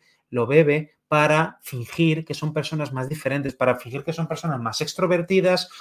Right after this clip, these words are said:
o más divertidas o más seguras de sí mismas, etcétera, etcétera. Y el problema no es que tú no seas una persona más extrovertida o más divertida o interesante o lo que sea,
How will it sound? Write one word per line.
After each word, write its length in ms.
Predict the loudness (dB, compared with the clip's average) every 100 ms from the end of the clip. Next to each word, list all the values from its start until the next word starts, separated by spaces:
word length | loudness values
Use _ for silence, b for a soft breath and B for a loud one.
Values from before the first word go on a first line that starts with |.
| B
o 120 | -4 0
más 240 | 0 2
divertidas 760 | 4 4 2 2 4 4 2 B B -8
o 100 | -2
más 200 | -2 0
seguras 280 | 2 2 2
de 60 | 2
sí 140 | 2
mismas, 640 | 2 2 2 2 0 -6 _ -12
etcétera, 400 | -4 -2 2 0
etcétera. 560 | 2 0 0 -2 -4 _ b b b _
Y 120 | 6
el 100 | 6 8
problema 680 | 6 6 4 2 -2 -8 _ _ _ _ _ _ _ _ _
no 320 | 0 4 6 4
es 180 | 2
que 280 | 2 2 2
tú 240 | 2 0 2
no 120 | 0
seas 300 | 0 0 0
una 140 | -2
persona 480 | -2 -2 -2 -4 -8
más 200 | -6 -4
extrovertida 840 | -4 -2 0 0 2 2 4 2 B B -8
o 240 | -2 0
más 180 | 0 0
divertida 720 | 4 4 4 2 4 6 4
o 80 | 2
interesante 480 | 2 2 2 0 0
o 40 |
lo 100 | 0
que 80 | 0
sea, 400 | 0 0 0 -6